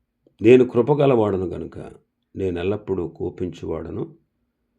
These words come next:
కాను" అని ప్రభు వారిద్దరిని పిలుస్తున్నాడు.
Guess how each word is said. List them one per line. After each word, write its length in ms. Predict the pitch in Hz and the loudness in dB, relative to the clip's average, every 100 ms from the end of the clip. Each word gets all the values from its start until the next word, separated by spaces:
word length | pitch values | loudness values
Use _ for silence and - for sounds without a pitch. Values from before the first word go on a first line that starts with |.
| _ _ _ _ _ | _ _ _ _ _
కాను" 540 | - 90 92 85 - - _ _ | -6 -4 -4 -6 -8 -14 _ _
అని 160 | 101 104 | -2 -2
ప్రభు 600 | - 190 107 87 71 - _ _ _ _ _ _ _ _ _ _ _ _ _ _ _ _ | 0 -2 0 -2 -6 -14 _ _ _ _ _ _ _ _ _ _ _ _ _ _ _ _
వారిద్దరిని 840 | 87 98 98 90 92 95 143 151 | 2 4 6 4 0 4 6 6
పిలుస్తున్నాడు. 600 | 160 120 101 - 65 - | 4 2 0 -6 -16 -16